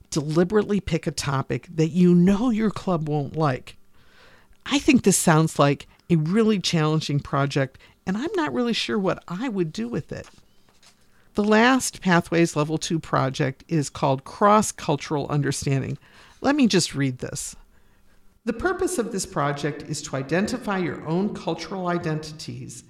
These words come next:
and the stereotypes that impacts others' perceptions of you." That sounds pretty introspective and,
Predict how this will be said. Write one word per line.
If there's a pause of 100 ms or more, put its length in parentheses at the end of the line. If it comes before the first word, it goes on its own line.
(300)
and
the
stereotypes
that
impacts (200)
others'
perceptions (240)
of
you." (280)
That
sounds (320)
pretty
introspective
and,